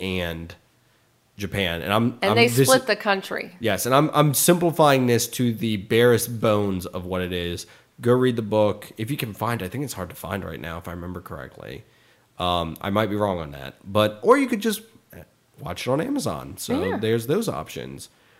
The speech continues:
Speaker 1: Now, we move on to another titan of the pen, another maestro of the page,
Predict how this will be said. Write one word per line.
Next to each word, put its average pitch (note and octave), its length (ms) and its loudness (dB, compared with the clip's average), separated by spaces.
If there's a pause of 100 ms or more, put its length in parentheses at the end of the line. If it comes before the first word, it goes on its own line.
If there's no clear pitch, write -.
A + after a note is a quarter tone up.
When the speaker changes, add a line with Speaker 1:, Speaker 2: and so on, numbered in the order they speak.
(600)
Speaker 1:
Now, A2 520 2 (520)
we A#2+ 140 4
move C#3 260 6
on A#2 440 6 (360)
to C3+ 180 0
another A2 800 2 (100)
titan A#2+ 720 2 (1120)
of A2+ 180 2
the A2 100 0
pen, G2 520 -2 (300)
another A#2+ 800 4 (220)
maestro G#2+ 920 2
of G#2 320 -2
the G#2 120 -2
page, G2 760 -2